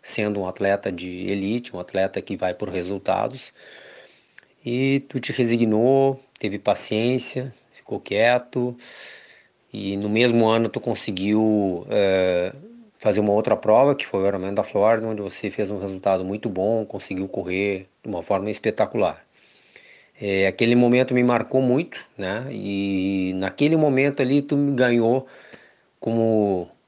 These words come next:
um atleta. Ali eu vi que realmente, é, algo muito bom ainda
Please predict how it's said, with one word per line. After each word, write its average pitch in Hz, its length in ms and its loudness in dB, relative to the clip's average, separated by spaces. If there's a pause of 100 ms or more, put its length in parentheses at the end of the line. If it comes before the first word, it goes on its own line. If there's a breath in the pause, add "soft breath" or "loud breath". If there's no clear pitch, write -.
(400)
um 104 80 -4
atleta. 98 460 2
Ali 104 140 4
eu 139 120 8
vi 123 300 4
que 147 140 0
realmente, 117 1080 2
é, 107 680 4
algo 110 360 2
muito 123 260 0
bom 113 320 0
ainda 107 460 0